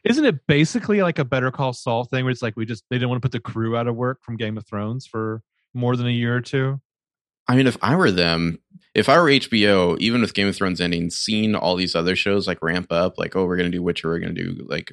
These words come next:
Speaker 2: Lord of the Rings," I'd be like, "Hey, if we ever wanna do another one of these shows, we need to grab those guys. You
Speaker 1: Yeah.
Speaker 2: know, we need to, we need to keep this crew, uh, you know, together as much as possible because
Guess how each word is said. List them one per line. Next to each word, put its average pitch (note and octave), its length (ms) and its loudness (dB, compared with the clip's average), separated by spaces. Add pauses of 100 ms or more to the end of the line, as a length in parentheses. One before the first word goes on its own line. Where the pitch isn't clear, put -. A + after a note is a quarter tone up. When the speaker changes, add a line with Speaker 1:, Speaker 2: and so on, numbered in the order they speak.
Speaker 2:
Lord F2 180 -2
of E2+ 40 -2
the E2 80 -2
Rings," E2+ 200 -2
I'd F2 140 -2
be F#2+ 80 -2
like, E2+ 300 -2 (720)
"Hey, G#2+ 300 4
if F2+ 140 0
we A#2 120 4
ever B2+ 180 2
wanna A#2 240 2
do G2+ 180 0
another F#2 240 0
one F2 120 0
of - 20 -2
these E2+ 120 -2
shows, F2+ 340 0
we F#2 60 -2
need F2+ 140 -2
to F2+ 60 -8
grab D2 300 0
those D2+ 220 -4
guys. D2 380 -6 (360)
You - 80 0
Speaker 1:
Yeah. - 60 0
Speaker 2:
know, E2 60 0
we G2+ 120 4
need G#2 80 0
to, F#2 80 -2
we A2 120 2
need A2 60 2
to G#2 80 0
keep - 340 -4
this G2+ 160 0
crew, F#2 600 -2
uh, - 160 -6
you F#2 120 -4
know, D#2+ 300 -2
together E2 480 -2
as D#2+ 140 -6
much D#2+ 160 -6
as - 80 -10
possible E2 520 -4
because - 500 -6